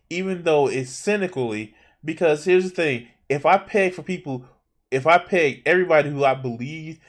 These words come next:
that don't believe everything that they do, I,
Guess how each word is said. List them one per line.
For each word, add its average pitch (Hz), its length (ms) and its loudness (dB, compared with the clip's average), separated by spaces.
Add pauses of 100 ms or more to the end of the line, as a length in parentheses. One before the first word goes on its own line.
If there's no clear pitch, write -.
(180)
that 123 600 0
don't 139 280 0
believe 131 380 -4
everything 127 380 -4
that 123 120 -8
they 120 180 -2
do, 131 440 -10 (1500)
I, 139 180 4